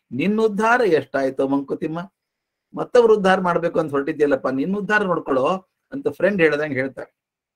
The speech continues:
ಕೊನೆಗೆ ಕಾಂತಾ ಸಂಹಿತ, ನೂರಾರು ಮತವಿಹುದು ಲೋಕದುಗ್ರಾಣದಲ್ಲಿ. ಎಷ್ಟೊಂದು ಹಾದಿ ಇದಾವಪ್ಪ, ಯಾಕೆ ತಲೆ ಕೆಡಿಸ್ಕೊತೀಯ ನೀನು? ನೀನ್ ಬೇಕಾದ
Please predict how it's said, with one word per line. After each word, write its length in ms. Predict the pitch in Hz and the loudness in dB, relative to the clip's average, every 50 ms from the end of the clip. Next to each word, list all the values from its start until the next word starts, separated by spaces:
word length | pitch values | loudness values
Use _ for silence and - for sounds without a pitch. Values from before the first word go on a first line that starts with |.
| _ _ _ _ _ _ - | _ _ _ _ _ _ -6
ಕೊನೆಗೆ 320 | 135 139 160 170 170 160 | -4 -4 -4 -4 -4 -6
ಕಾಂತಾ 420 | 143 - - 151 180 175 185 170 | -6 -6 -6 -6 -4 -4 -4 -4
ಸಂಹಿತ, 400 | 156 - 156 135 139 139 135 135 139 - _ _ _ _ _ _ _ _ _ _ _ _ _ _ - 110 | -4 -4 -4 -2 0 -2 -2 -4 -6 -16 _ _ _ _ _ _ _ _ _ _ _ _ _ _ -10 -6
ನೂರಾರು 640 | 117 151 190 202 190 170 156 147 139 131 131 123 | -2 0 2 2 2 4 4 2 2 0 0 -2
ಮತವಿಹುದು 720 | 120 120 123 123 185 185 170 160 131 123 120 120 123 123 | -2 -4 -2 -2 0 0 0 0 -2 -2 -2 -2 -2 -2
ಲೋಕದುಗ್ರಾಣದಲ್ಲಿ. 1200 | 117 117 135 190 196 - 180 135 120 135 143 147 - 139 131 123 123 120 117 110 113 - - - - _ _ _ _ _ _ _ _ _ - | 0 0 0 0 0 -2 -2 -2 -2 -4 -4 -4 -4 -2 -2 -2 -2 -4 -4 -4 -4 -6 -8 -10 -16 _ _ _ _ _ _ _ _ _ -6
ಎಷ್ಟೊಂದು 460 | 135 123 - _ - 240 277 311 196 | -6 -6 -4 _ 4 4 4 4 2
ಹಾದಿ 280 | 127 123 143 170 185 165 | 2 2 0 2 2 2
ಇದಾವಪ್ಪ, 340 | 151 151 143 123 120 - 123 117 | 4 4 4 2 2 2 0 0
ಯಾಕೆ 260 | 117 - - 226 - | 0 0 -2 -2 2
ತಲೆ 160 | - 247 254 | 4 6 6
ಕೆಡಿಸ್ಕೊತೀಯ 520 | 240 - 220 196 - - 202 180 - 165 151 | 6 6 4 2 2 2 0 2 2 2 2
ನೀನು? 260 | 135 131 139 175 - _ _ _ - | 2 2 0 -2 -6 _ _ _ -2
ನೀನ್ 120 | 202 190 | 0 4
ಬೇಕಾದ 400 | 180 208 208 233 240 208 180 - | 4 4 4 4 2 2 0 -2